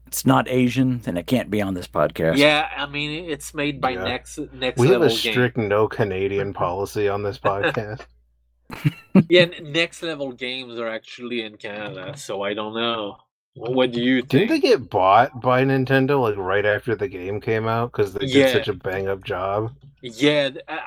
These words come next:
Speaker 2: I, th-, that's what I was kinda talking about, because the, the game is actually, like, like, just five minutes in, j-, just walking in the, uh, in the hotel lobby with Luigi, and you could see that the, uh,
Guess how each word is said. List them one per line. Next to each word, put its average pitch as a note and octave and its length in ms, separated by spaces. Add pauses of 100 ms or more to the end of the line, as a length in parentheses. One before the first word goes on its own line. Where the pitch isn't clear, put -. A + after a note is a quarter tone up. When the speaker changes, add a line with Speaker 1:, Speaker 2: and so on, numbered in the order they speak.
(100)
Speaker 2:
I, - 320
th-, D#3 160
that's D3 240
what F3 100
I D#3+ 60
was D3+ 140
kinda C3 300
talking C3+ 440
about, A2 320
because A#2+ 260
the, - 160
the B2+ 140
game C3+ 340
is A2+ 140
actually, A2+ 580 (480)
like, D3 300
like, D#3+ 320
just F3 320
five D3+ 480
minutes B2+ 400
in, A#2+ 380 (360)
j-, C3+ 160
just F3 300
walking B2+ 640
in A2 220
the, A2 280
uh, A2 120
in A2+ 220
the A2 380
hotel A#2+ 460
lobby G#2+ 560
with F#2+ 260
Luigi, G2 760 (520)
and C3+ 260
you C#3+ 220
could D#3 300
see F#3 240
that C#3 260
the, C3+ 220 (300)
uh, C#3+ 120